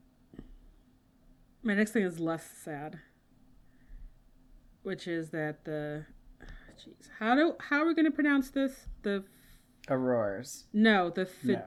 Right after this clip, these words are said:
Speaker 1: Fidelius charm. Fid-, Fidelius?
Speaker 2: Fidelius. That sounds
Speaker 1: Fidelius.
Speaker 2: great. Let's go with that.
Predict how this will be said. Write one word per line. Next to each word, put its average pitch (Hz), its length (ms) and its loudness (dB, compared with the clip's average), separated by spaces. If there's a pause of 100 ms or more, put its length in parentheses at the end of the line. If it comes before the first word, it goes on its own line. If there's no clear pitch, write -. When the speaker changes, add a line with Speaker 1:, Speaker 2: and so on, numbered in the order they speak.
Speaker 1:
Fidelius 190 720 2
charm. 147 580 -8 (260)
Fid-, 180 160 -12 (640)
Fidelius? 285 760 -6 (1000)
Speaker 2:
Fidelius. 113 1040 -8
That 127 180 -10
sounds - 240 -8
Speaker 1:
Fidelius. 190 580 -2
Speaker 2:
great. 226 40 -12
Let's 113 180 -12
go 110 180 -8
with 101 140 -12
that. 76 300 -10